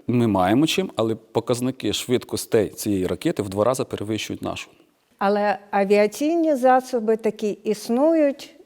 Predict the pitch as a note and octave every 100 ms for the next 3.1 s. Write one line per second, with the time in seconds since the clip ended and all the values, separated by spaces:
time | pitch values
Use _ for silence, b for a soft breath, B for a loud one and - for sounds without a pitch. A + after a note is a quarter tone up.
0 | _ _ - A3 F#3+ F3+ F3+ A#3 B3 -
1 | A3 G#3 A3 G#3 A3 A3+ A3 F#3+ G3 F#3+
2 | G#3 F#3+ F#3+ - G#3+ F#3+ F3+ F3+ E3 E3